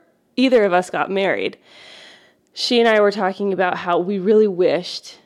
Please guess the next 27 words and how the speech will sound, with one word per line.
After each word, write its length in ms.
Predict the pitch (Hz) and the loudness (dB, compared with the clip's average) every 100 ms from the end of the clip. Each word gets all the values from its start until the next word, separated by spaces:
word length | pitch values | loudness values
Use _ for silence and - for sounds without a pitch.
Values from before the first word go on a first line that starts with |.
| _ _ | _ _
like, 260 | - 175 - | -12 -12 -8
the 80 | 185 | -4
guys 420 | 202 175 208 208 | 0 2 2 2
that 180 | 196 175 | 2 2
we 120 | 185 | 2
were 200 | 175 170 | 2 0
dating 720 | 165 190 170 175 165 165 156 | -2 -2 0 0 0 0 0
or 120 | 156 | -2
the 100 | 156 | -2
guy 480 | 160 180 170 170 170 | -2 0 2 2 0
that 240 | 160 147 | 0 0
we 80 | 180 | 0
were 100 | 170 | -2
gonna 160 | 170 160 | -2 -2
marry, 500 | 160 156 156 151 170 _ _ _ _ _ - | -2 -2 0 -2 -6 _ _ _ _ _ -10
at 120 | 208 | -8
the 80 | 190 | -8
time 280 | - 170 165 | -8 -8 -8
she 200 | - 160 | -8 -4
was 320 | 151 160 - - 190 | -4 -6 -14 -20 -18
dating 320 | 175 151 156 151 | -10 -8 -6 -8
a 60 | |
guy 180 | 151 151 | -6 -6
that 160 | 151 - | -6 -8
she 160 | - | -10
was 160 | 175 156 | -10 -10
g-, 140 | - | -12